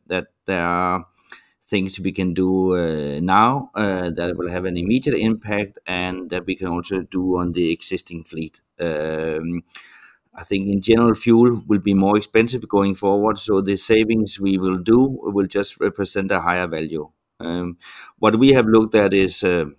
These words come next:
I mean, uh, more, uh, commercial decarbonization versus Hans Anton's idea of, of the technology, uh, behind. And I think going forward, it need to be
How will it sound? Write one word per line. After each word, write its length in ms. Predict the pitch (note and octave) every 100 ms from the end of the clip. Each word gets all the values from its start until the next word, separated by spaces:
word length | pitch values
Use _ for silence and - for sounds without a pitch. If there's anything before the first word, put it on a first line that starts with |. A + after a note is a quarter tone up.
| _
I 20 | F#2
mean, 300 | F2 D#2+ -
uh, 220 | F2+ D#2 D#2+ _ _ _
more, 500 | G2+ G2+ G2 G2 F#2
uh, 220 | F2+ E2
commercial 560 | D#2 - F#2 G#2+ B2+ C3
decarbonization 920 | A2+ G#2+ G#2+ F#2+ G#2 F#2+ G2+ G2+ G2+
versus 380 | F2+ F#2 F#2+ F#2+
Hans 300 | - F#2 F2+
Anton's 540 | E2 F#2 G2+ F#2 -
idea 440 | F#2 E2+ F2 F#2 F#2
of, 280 | F2+ F2 _ _ - - -
of 140 | E2+
the 100 | F#2+
technology, 1300 | F2+ G#2 F2 F#2+ F2 E2+ - F#2 F#2+ F2 F2+ E2 -
uh, 180 | F2 E2
behind. 560 | D2+ F2 E2 G2 A2 A2
And 120 | G2
I 80 | F#2
think 320 | - G2 F#2+
going 300 | F#2 F2+ F#2
forward, 400 | - F#2 G2 F#2+
it 120 | F2+
need 220 | F#2 F#2
to 100 | -
be 300 | F#2 F#2 F2